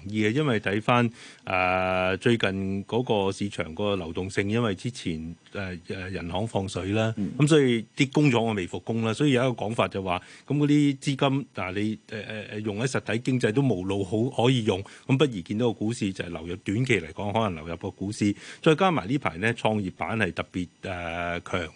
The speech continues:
Speaker 1: 極強勢嘅，噉就因為憧憬，呃，呢個創業板嘅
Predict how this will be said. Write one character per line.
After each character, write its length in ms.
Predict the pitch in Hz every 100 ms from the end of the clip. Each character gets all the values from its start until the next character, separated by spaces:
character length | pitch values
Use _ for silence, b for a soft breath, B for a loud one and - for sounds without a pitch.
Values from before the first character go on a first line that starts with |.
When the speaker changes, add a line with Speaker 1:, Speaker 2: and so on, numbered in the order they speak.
| -
Speaker 1:
極 140 | 107 -
強 220 | - 95
勢 200 | 90 98
嘅， 220 | 95 98 - B B
噉 140 | - 127
就 180 | 120 98
因 160 | 120
為 240 | 117 92 92
憧 320 | - 127 120
憬， 380 | 104 98 117 127
呃， 160 | 101 87
呢 120 | 110
個 80 | 104 98
創 180 | 92 101
業 60 | 92
板 280 | 85 101
嘅 300 | 107 104 98